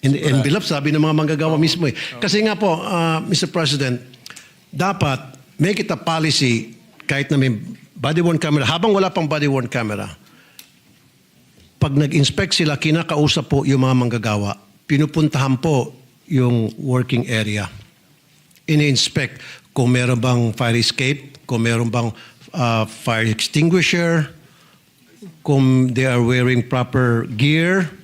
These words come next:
Speaker 1: para sa trabaho nila, et cetera, et cetera. Ang nangyari kasi, pag may aksidente na, saka pala mag-inspect ang dole. Pero before the accident happened, dapat tinitingnan natin kung tama ba, sumusunod ba sa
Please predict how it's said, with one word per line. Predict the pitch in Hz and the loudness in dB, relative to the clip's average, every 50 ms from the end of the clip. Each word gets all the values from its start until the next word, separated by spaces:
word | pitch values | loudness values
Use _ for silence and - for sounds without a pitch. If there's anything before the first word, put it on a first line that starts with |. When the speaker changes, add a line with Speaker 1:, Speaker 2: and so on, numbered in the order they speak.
| - _ _ | -20 _ _
Speaker 1:
para | - 120 120 127 123 | -6 -4 -2 -2 -2
sa | - - 123 117 117 110 | -2 -2 -2 -2 -2 -4
trabaho | 113 - 123 110 104 117 120 113 107 117 | -6 -6 -6 -4 -2 -2 0 0 0 2
nila, | 127 143 151 170 175 165 135 117 | 2 2 2 0 0 0 -2 -2
et | - | -2
cetera, | - 135 117 - 120 | -2 -4 -2 -2 -4
et | 113 - | -2 -2
cetera. | - - - 71 - 62 58 - - - - - - | -4 -4 -6 -8 -12 -14 -14 -14 -16 -16 -14 -6 -2
Ang | 131 151 175 | -2 0 2
nangyari | 180 190 202 202 208 208 | 2 2 2 0 0 0
kasi, | 196 - 208 - 180 165 165 147 - - - - - | 0 0 -2 0 0 0 -2 -2 -4 -10 -14 -12 -8
pag | - 143 135 | -6 0 2
may | 147 156 165 | 2 2 2
aksidente | 165 - - - 180 170 202 208 208 196 165 208 190 | 0 -2 -2 0 0 2 2 2 2 2 2 2 2
na, | 170 160 156 156 147 | 2 0 0 0 0
saka | - - 180 156 165 | 0 0 -2 -2 -2
pala | - 170 160 | -2 0 2
mag-inspect | 160 156 151 143 156 143 - - - 156 139 - 170 | 2 2 2 2 2 2 0 0 -2 -4 -4 -2 0
ang | 165 170 170 | 0 2 2
dole. | 220 208 180 139 117 104 95 - - - _ - - - - - - - _ _ _ - _ _ _ _ _ | 2 2 2 2 0 -2 -4 -8 -14 -20 _ -20 -20 -20 -20 -20 -20 -20 _ _ _ -20 _ _ _ _ _
Pero | - 180 175 180 175 | -2 -2 0 0 0
before | 160 170 - 254 269 | 0 0 2 0 0
the | 226 202 180 | 2 0 -2
accident | 202 233 233 - - 175 165 156 | -2 -2 -2 -2 0 2 2 2
happened, | 156 214 254 247 202 180 | 2 0 0 0 0 0
dapat | 165 180 175 214 - | 0 0 -2 -2 -2
tinitingnan | 196 180 170 185 170 175 170 202 254 247 | -2 -2 -2 0 0 2 2 2 2 0
natin | 214 175 175 | 0 -2 0
kung | 165 175 165 | 0 -2 -2
tama | 156 - 170 160 160 165 170 160 | -2 -2 -2 0 0 0 0 0
ba, | 156 226 247 233 196 - - - - - | 0 0 0 0 0 -2 -4 -6 -8 -6
sumusunod | - - 151 160 160 - 175 165 165 | -4 -2 0 0 0 0 0 -2 -2
ba | 151 180 262 302 | -2 -2 0 0
sa | - - 170 147 147 | 0 0 0 0 -2